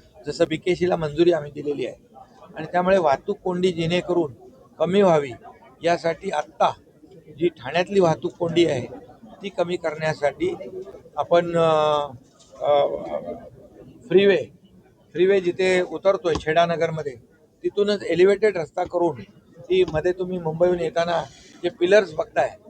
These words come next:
ते पिलर्स कोस्टल रोडचे आहेत, एमएमआरडीए तो रस्ता करते आणि तो डे-, डायरेक्ट छेडानगर, अ, फ्रीवे ते आनंदनगर, आनंदनगर ते साकेत,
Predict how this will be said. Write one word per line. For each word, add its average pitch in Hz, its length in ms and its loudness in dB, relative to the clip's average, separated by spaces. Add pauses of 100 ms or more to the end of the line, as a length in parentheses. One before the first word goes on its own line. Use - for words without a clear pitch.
(380)
ते 180 80 -2
पिलर्स 190 400 4 (500)
कोस्टल 220 340 0
रोडचे 170 320 0
आहेत, 117 300 2 (220)
एमएमआरडीए 196 500 2
तो 208 160 -2
रस्ता 165 240 -4
करते 131 360 -16 (520)
आणि 165 200 -6
तो 190 240 0
डे-, 170 280 2
डायरेक्ट 170 440 0
छेडानगर, 165 500 0 (640)
अ, 143 140 -2
फ्रीवे 160 540 0 (380)
ते 190 600 -2 (500)
आनंदनगर, 160 580 0 (500)
आनंदनगर 180 460 0
ते 185 180 -6
साकेत, 160 480 -2